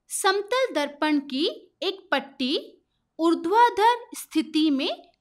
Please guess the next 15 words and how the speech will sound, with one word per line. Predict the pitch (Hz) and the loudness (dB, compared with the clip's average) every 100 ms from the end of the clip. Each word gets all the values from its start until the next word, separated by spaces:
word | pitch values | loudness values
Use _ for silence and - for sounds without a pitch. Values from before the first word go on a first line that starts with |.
| _ 277 | _ -2
रखिए। | 294 294 233 185 - _ _ _ _ _ _ _ _ _ _ _ _ _ _ _ _ _ _ - | -2 -2 -10 -10 -12 _ _ _ _ _ _ _ _ _ _ _ _ _ _ _ _ _ _ 4
अब | 392 339 349 - _ _ _ _ | 6 6 0 -16 _ _ _ _
टॉर्च | 311 302 392 - | 4 6 4 2
की | - 453 466 - | 0 2 2 0
झिर्रियों | 294 262 269 349 415 | -2 0 2 2 2
से | - 262 240 494 - _ _ _ 285 | -2 -4 -4 -6 -12 _ _ _ 2
निकलने | 330 - 349 359 453 523 | 2 4 4 4 2 0
वाले | 359 247 262 392 | 0 0 0 -4
प्रकाश | 427 269 269 285 349 466 - - | -4 -8 -4 0 2 0 -4 -2
किरण | 320 330 349 | 0 2 0
पुंज | 339 311 330 302 | -2 2 2 2
को | - 254 370 640 - _ _ 262 | -2 -4 -4 -4 -12 _ _ -8
दर्पण | 247 269 254 - 320 311 | 0 0 0 0 2 2
पर | 339 571 740 - _ | 2 2 0 -12 _
डालिए। | 262 277 202 190 175 - | 2 4 4 -4 -12 -16